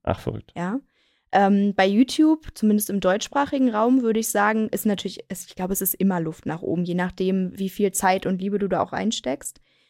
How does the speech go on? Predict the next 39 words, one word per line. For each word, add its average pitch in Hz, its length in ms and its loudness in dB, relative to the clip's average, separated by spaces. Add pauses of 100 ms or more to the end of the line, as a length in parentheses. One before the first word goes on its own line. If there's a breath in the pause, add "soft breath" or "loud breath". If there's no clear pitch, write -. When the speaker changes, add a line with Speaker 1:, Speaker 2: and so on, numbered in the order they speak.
(120)
Speaker 2:
Wenn 202 140 4
du 190 80 0
Sachen 202 280 2
machst, 202 280 -2
die 202 100 0
halt 196 140 0
nicht 208 160 0
jeder 220 260 4
macht, 180 480 -4 (160)
dann 185 420 -2 (260)
ziehst 233 340 2
du 185 40 2
auch 175 120 2
noch 185 160 -4
andere 185 300 -6
Leute 185 340 -6
an. 214 220 0 (200)
Speaker 1:
Mhm. 120 220 2 (400)
Speaker 2:
Dafür 202 200 0
brauchst 196 220 -6
du 190 60 -6
aber 185 140 -6
Zeit. - 400 -12 (280)
Speaker 1:
Ja. - 100 0
Speaker 2:
Also 208 200 4
ich 196 160 0
hab 285 160 2
an 208 200 4
sich 220 340 2
so 233 320 4
viele 277 260 2
Ideen, 220 480 4
die 208 120 -2
ich - 100 -8
gerne 202 220 2
noch 196 140 -2
umsetzen 190 600 2
will, 190 320 2 (140 soft breath)
Speaker 1:
Mhm. 120 260 4